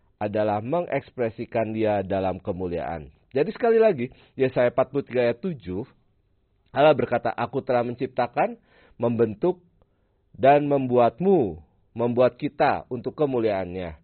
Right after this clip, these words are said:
Dan, dan semua ayat ini menyentuh perkara kemuliaan,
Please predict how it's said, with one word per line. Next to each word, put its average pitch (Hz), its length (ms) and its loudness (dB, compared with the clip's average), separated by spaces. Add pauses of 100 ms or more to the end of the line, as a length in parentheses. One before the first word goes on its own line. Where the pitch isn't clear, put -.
(400)
Dan, 208 320 4 (1600)
dan 127 240 -2
semua 208 320 -2
ayat 147 240 0
ini 123 400 -6 (1120)
menyentuh 165 560 0
perkara 147 400 0
kemuliaan, 101 880 -2